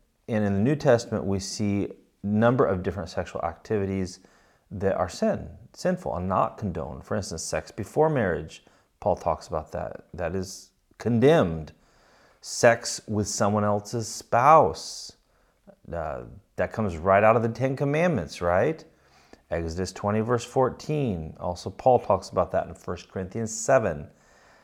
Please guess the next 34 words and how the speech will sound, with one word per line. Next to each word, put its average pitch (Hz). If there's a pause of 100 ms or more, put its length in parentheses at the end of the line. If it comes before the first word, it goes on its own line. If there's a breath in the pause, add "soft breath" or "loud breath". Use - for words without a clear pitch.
(100)
Sex -
with 113
animals 120
is 90
condemned. 87 (180)
Sex -
with 92
close 98
family 131
members, 80
with 85
a 95
mother, 95
with 85
an 80
aunt, 90
with, 80 (680 soft breath)
uh, 87 (260)
a 85
sister. - (580 loud breath)
Um, 117
and 156
then, 196
of 180
course, 185
homosexuality 117
is 87
also 90
condemned. 80
And 98 (100)
I 107
wanna 151
look 135
at -